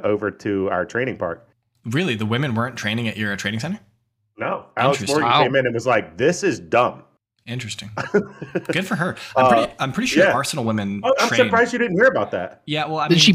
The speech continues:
Speaker 3: bounce? Well, I heard that she bounced very quickly after getting there.
Speaker 1: Well, she was on a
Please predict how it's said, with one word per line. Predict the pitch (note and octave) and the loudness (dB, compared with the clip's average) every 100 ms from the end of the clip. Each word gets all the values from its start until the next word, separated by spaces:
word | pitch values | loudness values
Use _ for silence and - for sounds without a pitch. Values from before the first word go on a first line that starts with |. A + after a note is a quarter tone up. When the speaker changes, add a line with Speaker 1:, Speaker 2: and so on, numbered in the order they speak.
| D3+ D3+ | 4 2
Speaker 3:
bounce? | C#3 B2 | 2 4
Well, | D#3 - - | 2 2 2
I | |
heard | F#3 F#3+ | 4 4
that | F3 | 4
she | - | 2
bounced | A#2+ A2+ C#3 C3+ - | 0 2 2 2 -2
very | B2 B2+ A#2 | 0 0 2
quickly | C3+ B2+ A#2+ | 0 0 -2
after | A#2 A2+ | -2 -6
getting | B2 B2 | -4 -4
there. | D#2+ - - - | -6 -8 -10 -6
Speaker 1:
Well, | F3 | -8
she | - A3 | -6 -2
was | G#3+ | 2
on | F#3+ | 4
a | D3 | 2